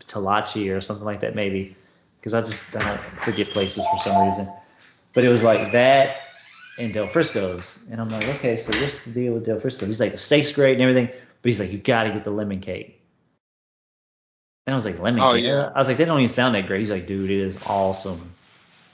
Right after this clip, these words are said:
Speaker 1: All right, cool. So we're, you know, we finally, I'm pissed, but we're sitting. And I can eat now. 'Cause, you know, part of it, like, like, I was, you know, I'm mad 'cause, like, we ended up at different places. I'm mad 'cause of the person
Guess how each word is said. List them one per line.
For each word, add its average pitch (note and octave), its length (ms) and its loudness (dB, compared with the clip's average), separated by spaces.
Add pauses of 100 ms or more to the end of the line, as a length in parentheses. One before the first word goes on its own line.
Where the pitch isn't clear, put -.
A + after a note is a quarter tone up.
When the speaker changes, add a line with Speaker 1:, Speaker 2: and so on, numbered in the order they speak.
(520)
Speaker 1:
All B2 120 4
right, G2+ 180 2
cool. A2 220 0
So G#2+ 180 -4
we're, B2+ 120 0
you B2 140 -4
know, A2+ 80 -2
we A2+ 80 -4
finally, B2 460 2
I'm A2 240 -2
pissed, A#2 560 -2 (580)
but G#2 80 -10
we're G2+ 160 -6
sitting. G2 500 -2 (1700)
And A#2 100 0
I G#2+ 60 0
can G2 180 -6
eat C#3 220 -2
now. F#2+ 320 -4
'Cause, C3 120 -4
you E3 60 0
know, D3 80 6
part G#3+ 240 2
of E3 60 2
it, B2+ 140 -2
like, A#2+ 180 -2
like, A2+ 160 -8
I B2 100 -4
was, A#2+ 200 -6
you A2+ 100 -8
know, G2 180 -4 (640)
I'm F#2+ 160 -6
mad C3 440 4
'cause, A2+ 220 -2
like, G#2 300 -4 (1200)
we B2 140 4
ended A#2+ 180 4
up - 60 0
at G#2+ 80 -4
different G#2+ 280 -4
places. F#2+ 340 -8
I'm F#2 140 -8
mad C3 360 2
'cause A#2+ 140 -4
of G2+ 60 -8
the A2 80 -4
person A2 640 -4